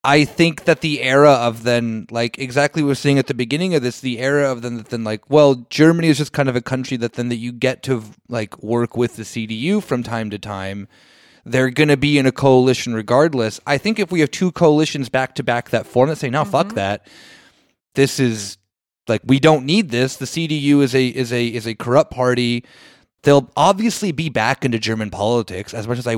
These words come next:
Speaker 1: as much as I
Speaker 2: Of course.
Speaker 1: dislike them and as much as just garbage as they are. They're obviously gonna reinvent themselves.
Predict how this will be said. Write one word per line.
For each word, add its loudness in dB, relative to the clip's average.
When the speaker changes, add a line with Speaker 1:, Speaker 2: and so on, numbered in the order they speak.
Speaker 1:
as -8
much -4
as -8
I 0
Speaker 2:
Of -4
course. -6
Speaker 1:
dislike -8
them -8
and -8
as -10
much -6
as -4
just -14
garbage -6
as -10
they -8
are. -4
They're -4
obviously 2
gonna 6
reinvent 0
themselves. -4